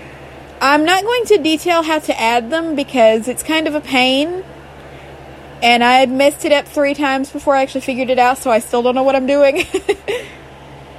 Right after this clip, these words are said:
But <clears throat> that, that's an option. Then you have Nightbot, and what Nightbot does is Nightbot will help with your chat and stuff like that,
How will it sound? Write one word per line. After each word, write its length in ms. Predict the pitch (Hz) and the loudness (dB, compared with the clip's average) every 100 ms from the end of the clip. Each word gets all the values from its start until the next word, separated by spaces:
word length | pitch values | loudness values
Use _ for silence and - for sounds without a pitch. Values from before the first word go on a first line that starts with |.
| - - - - - - - - - - - - - - - - - - - - - - - - - | -20 -20 -20 -20 -20 -20 -20 -20 -20 -20 -20 -20 -20 -20 -20 -20 -20 -20 -20 -20 -20 -20 -20 -16 -8
But 440 | 214 233 226 220 - - - - - | 2 4 6 4 0 -14 -20 -18 -6
<clears throat> 0 | |
that, 880 | 285 277 254 - 220 233 247 285 | -4 -2 -4 -8 -2 2 2 2
that's 220 | 247 240 - | 0 -2 0
an 80 | |
option. 480 | 311 262 - 262 277 - - - - - - - - - - - - | 0 0 0 -6 -6 -12 -20 -20 -20 -20 -20 -20 -20 -20 -20 -20 -8
Then 180 | 233 320 | 0 2
you 80 | 466 | 4
have 500 | 466 466 440 440 453 | 2 0 2 2 2
Nightbot, 360 | 240 202 87 - | 2 0 0 -4
and 160 | 233 247 | -4 0
what 160 | 285 | -2
Nightbot 680 | 254 285 415 - 381 339 - | 0 0 0 0 2 2 2
does 320 | 226 208 220 | 4 4 4
is 140 | 220 240 | -4 -4
Nightbot 500 | 240 277 262 349 311 | -2 -2 0 -2 -2
will 140 | 320 | -4
help 360 | 311 302 294 - | -2 2 0 0
with 200 | 262 254 | -4 -4
your 160 | 247 | -4
chat 460 | 233 - 254 240 240 | -6 -2 0 2 0
and 160 | 226 233 | -4 -4
stuff 240 | - 240 | -4 -2
like 160 | 240 233 | -2 0
that, 320 | 233 226 - | 2 2 0